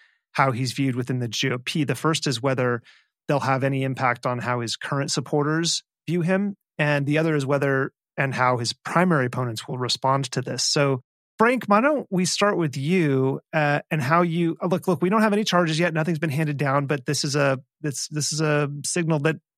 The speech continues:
that is probably coming, could be coming. The question is whether you see this drip, drip, drip as, uh, bad news for him, good news for him, uh,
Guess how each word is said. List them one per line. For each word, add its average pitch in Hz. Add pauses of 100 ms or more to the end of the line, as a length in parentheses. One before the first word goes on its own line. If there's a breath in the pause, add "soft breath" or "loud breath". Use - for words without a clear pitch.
(200)
that 160
is 170
probably 156
coming, 135 (100)
could 165
be 143
coming. 123 (400)
The 185
question 277
is 147
whether 185
you 170
see 180
this 151
drip, -
drip, 165
drip 139 (300)
as, 139 (300)
uh, 135
bad 156
news 170
for -
him, 135
good 165
news 160
for 143
him, 127 (520 loud breath)
uh, 123